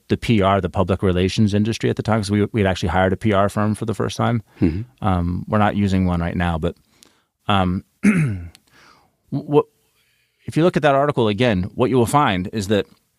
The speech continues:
Speaker 1: that article was, um, was really just a, an advertising piece for Anaplan.
Speaker 2: Mm-hmm.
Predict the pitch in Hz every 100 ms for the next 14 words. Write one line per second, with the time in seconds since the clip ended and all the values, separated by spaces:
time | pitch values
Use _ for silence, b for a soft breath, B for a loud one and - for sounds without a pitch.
0 | _ _ _ _ _ - - 131 127 135
1 | 151 104 92 87 92 _ _ _ _ _
2 | _ _ _ _ - 117 120 101 - -
3 | 101 95 90 90 95 - _ _ _ _
4 | _ _ - 113 92 147 170 110 113 110
5 | 113 95 92 - 98 101 123 117 104 95
6 | 87 87 80 87 76 - - _ _ _
7 | _ _ _ - - 98 92 120 147 127
8 | - 73 65 - _ _ _ _ _ _
9 | _ _ _ _ - 85 73 92